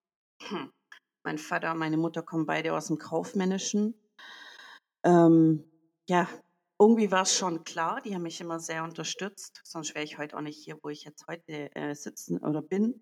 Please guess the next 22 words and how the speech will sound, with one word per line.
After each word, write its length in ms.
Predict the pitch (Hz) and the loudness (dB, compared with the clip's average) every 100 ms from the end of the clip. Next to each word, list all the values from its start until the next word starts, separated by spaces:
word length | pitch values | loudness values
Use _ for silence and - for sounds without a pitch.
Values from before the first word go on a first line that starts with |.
| _ | _
in 100 | 156 | -4
meinem 160 | 156 147 | -2 -4
Leben. 340 | 156 165 202 - _ _ _ - - _ _ _ _ | -6 -6 -6 -10 _ _ _ -20 -20 _ _ _ _
Und 560 | 170 165 160 156 - - _ _ 208 | 4 6 6 2 -8 -18 _ _ -2
ja, 140 | 185 | -2
dann 180 | 165 147 | -2 -6
durfte 260 | 151 - | -6 -10
ich 80 | 156 | -10
das 180 | - 165 | -10 -4
natürlich 440 | 165 - 170 170 185 | -4 -4 -10 -6 -6
machen. 360 | 185 165 147 | -6 -6 -10
Und, 420 | - 147 143 147 - | -8 -8 -10 -12 -10
ähm, 420 | 151 151 151 151 _ | -6 -6 -8 -10 _
aber 240 | - 156 151 | -4 -2 -4
mit 180 | 151 156 | -6 -10
Sicherheit 720 | 160 170 165 156 156 - - - | -10 -10 -6 -6 -6 -10 -18 -10
hat 220 | 160 - | -10 -8
jetzt, 320 | 170 156 - | -12 -12 -10
sage 200 | - 156 156 | -8 -8 -10
ich 100 | - | -16
jetzt 260 | 160 - | -16 -12
mal, 320 | 160 156 156 | -8 -6 -4